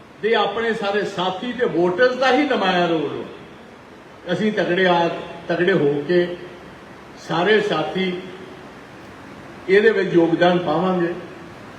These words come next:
ਇਸ ਸਰਕਾਰ ਦੀਆਂ ਨਾਕਾਮੀਆਂ ਤੁਹਾਡੇ ਸਾਹਮਣੇ। ਇਸ ਟਾਈਮ ਜ਼ਹਿਰ ਖਾਣ ਦੇ ਪੈਸੇ ਵੀ ਭਗਵੰਤ ਕੋਲ ਨੇ।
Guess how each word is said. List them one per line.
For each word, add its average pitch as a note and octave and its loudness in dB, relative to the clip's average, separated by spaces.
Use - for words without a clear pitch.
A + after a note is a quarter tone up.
ਇਸ B3 6
ਸਰਕਾਰ G3 2
ਦੀਆਂ G3 -2
ਨਾਕਾਮੀਆਂ G#3+ 2
ਤੁਹਾਡੇ F3 4
ਸਾਹਮਣੇ। D3 -4
ਇਸ A#3+ 4
ਟਾਈਮ B3+ 2
ਜ਼ਹਿਰ B3+ 2
ਖਾਣ A3 0
ਦੇ A3+ 2
ਪੈਸੇ A3 2
ਵੀ A3 0
ਭਗਵੰਤ F3+ -2
ਕੋਲ D#3 -4
ਨੇ। A2+ -8